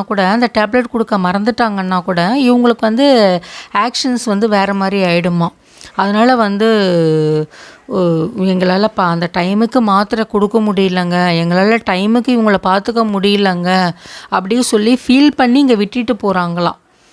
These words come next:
ஏன்னா இங்க வந்து அவ்வளோ நல்லா பார்த்துக்கிறாங்கன்றதுக்கு ஒரு எக்ஸாம்பிள் இது. ம், அப்போ ஒரு குழந்தை சொன்னாங்க,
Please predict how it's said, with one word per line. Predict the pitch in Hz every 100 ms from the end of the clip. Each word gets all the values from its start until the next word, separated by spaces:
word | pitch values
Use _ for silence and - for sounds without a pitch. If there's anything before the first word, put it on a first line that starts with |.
| - -
ஏன்னா | 202 226
இங்க | 240 208
வந்து | 196 202 294
அவ்வளோ | 233 185 202 285 302
நல்லா | 226 208 247 -
பார்த்துக்கிறாங்கன்றதுக்கு | 196 220 269 254 247 247 254 240 220 208 202 285
ஒரு | 247 190
எக்ஸாம்பிள் | 170 180 226 262 254 240 180
இது. | 165 175 - _ _ _ _ _
ம், | 208 202 190 180 180 175 185 -
அப்போ | 220 254
ஒரு | 220 214
குழந்தை | 226 247 262
சொன்னாங்க, | 247 214 185 190